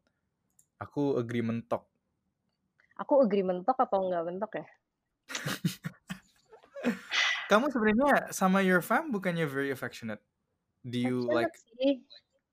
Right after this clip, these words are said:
Speaker 1: Mhm.
Speaker 2: Ya udah deh, agree mentok.
Speaker 1: Ada yang nanya juga nih, "What do you guys think about people using an M B T I test as a way to judge someone else's personality?"
Speaker 2: Yang tadi kita
Speaker 1: Sambil
Speaker 2: bilang, yang tadi kita bilang sih, what I think,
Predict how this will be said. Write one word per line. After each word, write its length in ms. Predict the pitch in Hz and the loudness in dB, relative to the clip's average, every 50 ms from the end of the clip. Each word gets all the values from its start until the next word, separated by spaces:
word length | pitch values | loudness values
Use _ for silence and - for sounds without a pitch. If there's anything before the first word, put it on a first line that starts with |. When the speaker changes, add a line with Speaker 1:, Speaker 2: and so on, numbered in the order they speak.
| _ - 123 | _ -18 -18
Speaker 1:
Mhm. 260 | 113 - _ _ - _ _ - | -18 -18 _ _ -20 _ _ -2
Speaker 2:
Ya 60 | 190 202 | 0 2
udah 80 | 202 220 233 | 4 8 8
deh, 100 | 285 269 233 | 8 8 8
agree 180 | 208 185 185 185 | 4 2 0 -2
mentok. 220 | 185 185 175 - - _ _ _ _ _ _ _ _ _ _ _ _ _ - | -2 -4 -6 -8 -12 _ _ _ _ _ _ _ _ _ _ _ _ _ -4
Speaker 1:
Ada 140 | 117 120 120 120 | 2 2 4 4
yang 80 | 120 120 | 4 4
nanya 160 | 120 120 117 | 2 2 2
juga 240 | 113 110 113 120 113 | 0 2 2 2 2
nih, 80 | 113 | 2
"What 160 | 107 117 156 185 | 4 4 6 6
do 80 | 185 | 4
you 80 | 180 160 | 4 4
guys 240 | 151 151 156 151 - | 2 2 2 0 -2
think 240 | - 135 139 - | -4 -4 -4 -2
about 240 | 123 113 113 - - | 2 2 2 2 2
people 320 | - 120 110 - 139 139 127 | -4 -4 -2 0 -2 0 0
using 320 | 120 120 110 120 110 107 | 0 -2 -2 0 0 0
an 80 | 101 101 | 0 0
M 160 | 107 131 135 | 0 0 0
B 80 | 131 131 - | -2 -4 -4
T 160 | - 123 104 | -4 -2 -2
I 160 | 104 104 101 | -2 -2 -4
test 560 | - - 98 98 95 - - - _ - _ _ _ _ _ _ _ - | -4 -4 -2 -2 -2 -2 -8 -12 _ -18 _ _ _ _ _ _ _ 0
as 160 | 120 127 117 | 0 2 2
a 80 | 127 120 | 4 4
way 160 | 135 143 139 | 4 4 4
to 80 | 135 123 | 2 2
judge 240 | 113 123 123 123 | 4 4 4 4
someone 320 | 120 - 135 123 123 123 120 | 4 0 0 2 2 4 4
else's 320 | 120 120 - - 127 - | 4 0 0 -2 -8 -4
personality?" 720 | - 123 107 - 120 104 101 104 101 95 - 90 87 87 _ _ _ _ _ _ _ _ _ _ - | -2 -2 -2 -2 -2 0 0 0 -2 -4 -8 -12 -14 -14 _ _ _ _ _ _ _ _ _ _ 0
Speaker 2:
Yang 120 | 233 233 233 226 | 2 4 8 8
tadi 120 | 226 214 220 | 8 8 6
kita 80 | 233 208 | 6 6
Speaker 1:
Sambil 60 | 214 | 6
Speaker 2:
bilang, 320 | 208 269 330 311 269 254 269 302 | 6 8 8 8 8 8 6 2
yang 120 | 240 220 208 | -2 0 0
tadi 80 | 208 196 | -2 -2
kita 160 | 190 190 190 | 0 -4 -2
bilang 280 | 185 214 247 269 254 254 | 0 2 4 4 4 4
sih, 160 | - 240 214 - | 2 -2 -2 -2
what 160 | 190 180 - | -4 -4 -2
I 160 | - - 180 | -4 -4 -4
think, 320 | _ - 254 262 254 _ | _ -4 -4 -4 -4 _